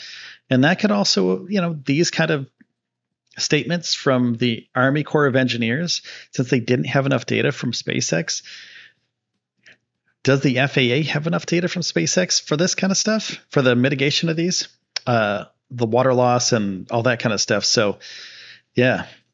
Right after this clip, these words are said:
it's a, it's a tough situation, but SpaceX knew what was happening and they needed, they needed more information. They were probably in contact with the Army Corps of Engineers and just didn't have that information available to them. Uh, but they're gonna continue to grow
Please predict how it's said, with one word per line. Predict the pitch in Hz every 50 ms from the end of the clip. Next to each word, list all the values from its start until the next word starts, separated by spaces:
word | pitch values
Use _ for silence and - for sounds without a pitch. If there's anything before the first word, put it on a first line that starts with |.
| _ _ _ _ _ _
it's | - 143 123 - - -
a, | 147 131 123 127 127 123 117 107 -
it's | - 139 - -
a | 147 131
tough | - - - - - - 139 160 127
situation, | - - 175 - - 170 151 147 156 - - 185 185 175
but | 151 139 123 110 - - - _ _ - - - - - _ _ _ _
SpaceX | - - - - 151 139 - 156 131 - 131
knew | 131 127
what | 127 120 117
was | 120 -
happening | 135 127 120 123 135 123 120 117 117
and | 110 104
they | 104 101 101
needed, | 107 113 123 127 123 117 107 104 - _ _ _ _ _
they | 135 131
needed | 135 151 160 143
more | 117 107
information. | 107 107 - 113 120 123 117 113
They | 98 92
were | -
probably | - - - 143 143 131 113 101
in | 90 - - _ _ _ _ _ _ _ _ _ _
contact | - - 131 123 120 - 120 113 -
with | - 110
the | 110 107 95 -
Army | - 131 127 120 117
Corps | 113 - 127 117
of | 104 113
Engineers | 110 104 107 110 117 117 107 101
and | 107 101
just | - 104 98 - - - - - - - - - - _
didn't | - 143 123 110
have | - 127 120 104
that | 117 104
information | 104 101 - 113 107 101 98 - 110 101 - -
available | 104 110 117 104 101 101 101 98
to | - - 117
them. | - 92 95 107 - - - - - - - - _
Uh, | 123 120
but | 117 131 127
they're | - 147 143
gonna | 135 143 165 160 165
continue | 165 - 143 - - 208 233 247 165
to | 123 113
grow | 110 120 117 120 117 113 113 113 117 -